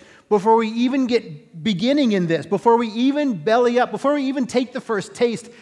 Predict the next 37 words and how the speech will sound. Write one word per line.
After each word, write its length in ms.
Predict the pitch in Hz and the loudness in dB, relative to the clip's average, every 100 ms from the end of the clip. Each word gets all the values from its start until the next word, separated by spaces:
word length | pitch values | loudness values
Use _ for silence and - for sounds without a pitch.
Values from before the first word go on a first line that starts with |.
| - | -16
Help 340 | - 226 254 | -2 -2 0
us 160 | 277 269 | 0 -2
to 160 | - 220 | -4 -8
stop 680 | - - 240 226 220 - - - | -8 -6 -2 -2 -4 -10 -20 -12
right 400 | 156 190 190 185 - - | -4 0 0 -2 -16 -20
there 360 | 127 165 175 165 | -6 0 2 0
before 380 | 147 - 151 151 | -4 -8 -6 -4
it 60 | |
even 240 | 151 143 139 | -6 -6 -8
starts. 580 | - 135 123 - - _ _ _ _ _ _ _ _ _ _ _ _ _ _ _ - | -8 -8 -8 -12 -20 _ _ _ _ _ _ _ _ _ _ _ _ _ _ _ -2
Help 160 | 202 | -2
me 80 | 196 | 0
to 100 | 180 | 0
look 220 | 160 180 | 0 -4
the 160 | 170 156 | -4 -4
other 160 | 139 131 | -4 -2
way. 500 | 170 202 196 202 190 _ _ _ _ _ _ - | 0 0 0 -6 -14 _ _ _ _ _ _ -8
Help 180 | 175 | -4
me 100 | 180 | -2
to 80 | 151 | -2
stand 440 | 143 - 156 190 175 | -4 -6 -2 -2 -2
against 300 | 156 147 - | -4 -6 -10
the 80 | |
attack 260 | - 165 175 | -8 -6 -6
of 80 | 147 | -6
the 160 | 131 | -6
enemy. 400 | 156 190 196 220 220 - _ _ _ _ _ _ | -4 -4 -6 -8 -14 -20 _ _ _ _ _ _
Help 200 | 170 196 | -8 -6
me 100 | 214 | -8
to 120 | 185 | -8
never 280 | 143 147 151 | -8 -8 -8
take 280 | 147 147 147 | -8 -8 -8
that 180 | 139 - | -14 -14
first 360 | 131 135 - | -12 -12 -14
innocent 440 | 127 131 127 - 120 | -14 -12 -12 -14 -14
little 160 | 117 | -16
bite. 400 | 110 110 117 - | -14 -16 -18 -20